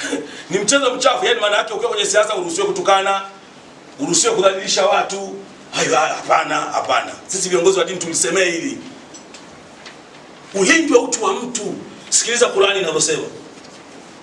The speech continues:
Isikilize Qur'ani inavyosema. Isikilize Qur'ani inavyosema. Mola wetu anasema, baada, "A'udhu billahi minash shaitani rajim."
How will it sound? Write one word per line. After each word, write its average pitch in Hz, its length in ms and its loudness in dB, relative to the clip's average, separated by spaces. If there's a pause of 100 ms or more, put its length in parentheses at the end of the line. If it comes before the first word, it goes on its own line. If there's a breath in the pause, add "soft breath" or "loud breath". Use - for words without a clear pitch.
(320)
Isikilize 208 380 2
Qur'ani 190 320 4
inavyosema. 165 520 0 (2500)
Isikilize 196 500 0
Qur'ani 190 340 2
inavyosema. 160 960 -2 (540)
Mola 156 200 4
wetu 185 200 2
anasema, 160 480 -2 (680)
baada, 156 260 2
"A'udhu 165 220 0
billahi 165 380 0
minash 160 240 -2
shaitani 165 480 2
rajim." 165 420 -2